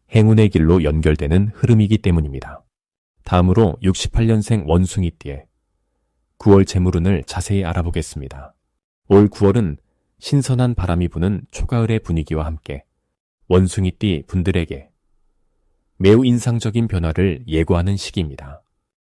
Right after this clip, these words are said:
이 달의 기운은 산뜻하게 엇갈리면서도 남다른 기회를 품고 있어서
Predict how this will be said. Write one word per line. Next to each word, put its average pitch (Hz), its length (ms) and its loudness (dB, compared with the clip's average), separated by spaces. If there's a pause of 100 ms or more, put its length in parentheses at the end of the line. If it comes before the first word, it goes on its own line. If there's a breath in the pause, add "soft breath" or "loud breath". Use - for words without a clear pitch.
이 117 140 6
달의 107 280 6
기운은 104 380 4
산뜻하게 110 640 -2
엇갈리면서도 76 880 -2 (480)
남다른 87 500 4
기회를 85 360 2
품고 110 340 0
있어서 - 440 -6